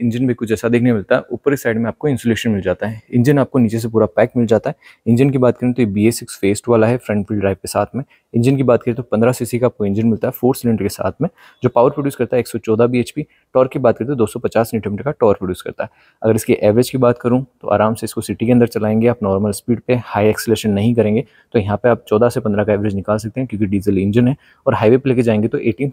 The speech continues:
प्लस का आप एवरेज निकाल सकते हैं ईजीली, वो आपके चलाने पर डिपेंड करेगा और रोड की कंडीशन पर डिपेंड करेगा। तो overall इंजन में कुछ ऐसा देखने मिलता है, neat and clean। हुड को करते हैं बंद, फिर कार की एक्स शोरूम प्राइस की बात करते हैं।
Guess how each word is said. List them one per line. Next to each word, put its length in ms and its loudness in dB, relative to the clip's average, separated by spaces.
प्लस 180 2
का 120 0
आप 160 0
एवरेज 280 -2
निकाल 180 0
सकते 260 -8
हैं 80 -4
ईजीली, 380 0
वो 80 4
आपके 180 0
चलाने 300 2
पर 100 -2
डिपेंड 240 2
करेगा 240 4
और 60 2
रोड 200 2
की 80 -4
कंडीशन 400 -2
पर 80 -2
डिपेंड 300 -8
करेगा। 260 -8
तो 80 2
overall 320 4
इंजन 200 0
में 100 2
कुछ 120 -2
ऐसा 160 -6
देखने 220 -2
मिलता 180 -4
है, 80 -2
neat 240 -4
and 160 -6
clean। 140 -2
हुड 100 2
को 100 6
करते 220 2
हैं 160 -6
बंद, 140 0
फिर 180 -8
कार 200 2
की 180 -4
एक्स 140 0
शोरूम 140 0
प्राइस 240 0
की 80 -8
बात 200 0
करते 260 -10
हैं। 80 -14